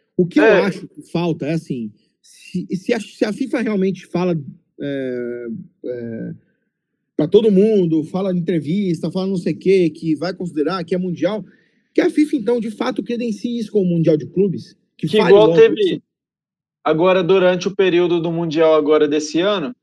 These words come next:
Speaker 2: que saiu no site da fifa, que o Corinthians tem um e que o Palmeiras tem um.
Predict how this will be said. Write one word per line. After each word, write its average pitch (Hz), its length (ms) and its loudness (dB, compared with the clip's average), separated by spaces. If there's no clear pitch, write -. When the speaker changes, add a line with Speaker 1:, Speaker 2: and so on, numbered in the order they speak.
Speaker 2:
que 175 100 -2
saiu 196 400 6
no 196 140 -2
site 160 340 0
da 160 140 2
fifa, 143 400 -10
que 170 160 0
o 170 120 0
Corinthians 202 520 2
tem 196 320 2
um 269 260 2
e 202 80 -4
que 185 80 -10
o 233 60 -8
Palmeiras 226 420 4
tem 233 220 -2
um. 202 120 -4